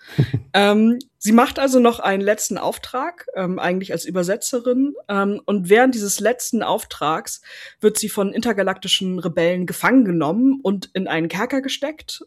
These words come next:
Speaker 2: Und ihr wird sehr schnell klargemacht, ähm, wenn sie nicht für ihren Heimatplaneten, also wenn sie nicht die Geheimnisse ihres Heimatplaneten verrät, dann frisst sie das Monster in diesem Kerker auf.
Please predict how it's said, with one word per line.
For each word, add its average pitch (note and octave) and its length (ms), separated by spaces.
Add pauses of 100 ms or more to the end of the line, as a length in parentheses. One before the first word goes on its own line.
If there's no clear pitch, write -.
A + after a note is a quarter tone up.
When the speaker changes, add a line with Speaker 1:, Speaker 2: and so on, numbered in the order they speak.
Speaker 2:
Und F#3+ 340
ihr F#3 140
wird F3+ 100
sehr G3 140
schnell F3+ 240
klargemacht, C4+ 720 (400)
ähm, G3+ 260
wenn G#3+ 140
sie A#3 140
nicht A3+ 260
für G#3 200
ihren F3+ 720
Heimatplaneten, G3 920
also E3+ 180
wenn E3+ 140
sie E3+ 100
nicht F3+ 240 (100)
die E3+ 360 (160)
Geheimnisse G#3+ 460
ihres E3+ 200 (100)
Heimatplaneten F#3 840
verrät, G3+ 540 (520)
dann G#3+ 200
frisst - 460
sie A#3+ 100
das G#3 240
Monster G#3 840
in G3+ 140
diesem F3 240
Kerker C#3+ 480
auf. - 320